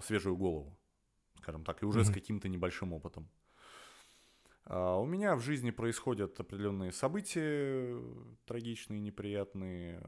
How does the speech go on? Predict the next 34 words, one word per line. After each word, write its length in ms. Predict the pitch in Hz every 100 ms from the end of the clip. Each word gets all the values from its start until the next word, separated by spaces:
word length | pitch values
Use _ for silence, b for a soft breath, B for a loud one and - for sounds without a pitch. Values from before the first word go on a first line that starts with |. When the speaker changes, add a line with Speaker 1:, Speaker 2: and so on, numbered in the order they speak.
| -
Speaker 1:
э, 500 | - 95 92 90 90 87
и 20 | 87
потом 380 | - 98 107 101
я 440 | 98 101 98 95 -
понимаю, 420 | 98 101 101 95
что 200 | - 95
я 60 | 92
не 80 | 92
могу 300 | 92 90 87
работать 400 | 90 87 85 - - -
в 40 |
той 140 | - 92
сфере, 280 | - 92 85
в 60 |
которой 600 | - 85 82 78 78 85
работаю, 580 | 85 87 85 - 82 82
из-за, 640 | 95 85 82 90 87 82 78 B B B B B
а, 320 | 82 80 78 76
проблем 640 | 90 87 87 80 78 73
с, 220 | - - 85 78 76 73 - _ _ -
а, 440 | 85 82 80 82 85 - - - _ -
ч-, 240 | - 123
челюстями, 680 | - 151 127 - 196 196 165
назовём 400 | 147 135 139 131
так. 360 | 131 127 127 -
Детская 400 | 107 117 - 107
травма 400 | 104 107 98 98
дала 260 | 92 95 95
о 40 |
себе 240 | - 90 90
знать 200 | 95 90
спустя 400 | - - 92 85
цать 300 | - 87 90
лет. 220 | 87